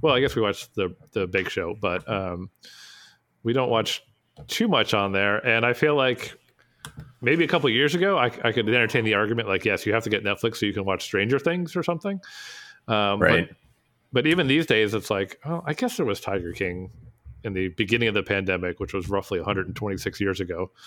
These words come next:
Speaker 1: Um, but I don't know. What do you guys think?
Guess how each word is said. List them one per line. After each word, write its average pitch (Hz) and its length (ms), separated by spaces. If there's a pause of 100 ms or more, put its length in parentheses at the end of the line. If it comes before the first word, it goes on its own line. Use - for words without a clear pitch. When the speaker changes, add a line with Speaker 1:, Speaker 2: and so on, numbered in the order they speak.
(460)
Speaker 1:
Um, 98 380 (2250)
but 123 160
I 165 60
don't 208 100
know. 98 100
What 123 120
do 156 60
you 156 60
guys 139 180
think? 98 240